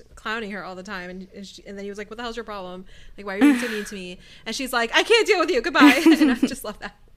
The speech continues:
dynamic. But yeah, I think people did. I think it was, I, I think the purpose of him, which maybe we sort of touched on to some extent, was, like, he was what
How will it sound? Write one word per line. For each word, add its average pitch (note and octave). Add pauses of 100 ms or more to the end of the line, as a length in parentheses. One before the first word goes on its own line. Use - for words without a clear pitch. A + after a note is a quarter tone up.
(500)
dynamic. G#3+
But A3 (440)
yeah, F#4
I D4
think G#4+
people F#4
did. D4+
I C#4
think F#4
it B3
was, B3 (100)
I, A#3 (400)
I A3+
think D#4+
the F#4
purpose B3
of A#3+
him, A#3
which G#3
maybe A3+
we B3
sort G#3+
of F#3+
touched G#3
on G3+
to G3
some F#3+
extent, F#3
was, F3+
like, F3+ (420)
he C4
was A#3+ (120)
what G3+